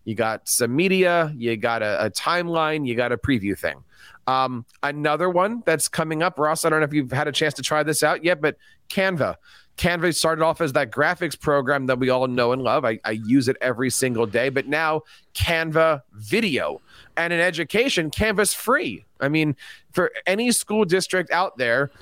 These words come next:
you can bring Canva in with an unlimited hard drive of, for, for storing and making and editing videos. You can do that for free. I, I'm curious, in, in that beginner realm, um,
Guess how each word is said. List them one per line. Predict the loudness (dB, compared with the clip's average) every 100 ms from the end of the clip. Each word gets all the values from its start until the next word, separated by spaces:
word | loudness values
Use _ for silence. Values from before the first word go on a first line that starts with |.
| -10
you | 0 2 2
can | 2 0
bring | 2 0 0
Canva | 0 2 2 2 2 2
in | 2 0 2
with | 2
an | 0 -4 _
unlimited | 0 0 0 2 4 4 2
hard | 4 2 2
drive | 0 -2 -2 -8 -18 _ _ _ _ _ _
of, | 0 0 -2
for, | -2 0 0
for | 0 0
storing | 0 0 2 4 4 2 0
and | 0 0
making | 2 2 2 0 0
and | 2
editing | 0 2 2 2
videos. | 2 2 2 0 -4
You | -6 0 2 4
can | 2 0
do | 0 2
that | 2 2 0
for | -4
free. | -4 0 2 2 -4 -10 -20 -8 -4
I, | 0
I'm | 0 -2
curious, | 0 2 4 2 0 -2
in, | 0
in | 2
that | 2 0 0
beginner | -2 0 0 2 4 2
realm, | 2 0 0 -4 -10 -14 -20 -20 -10 -2
um, | 0 0 -2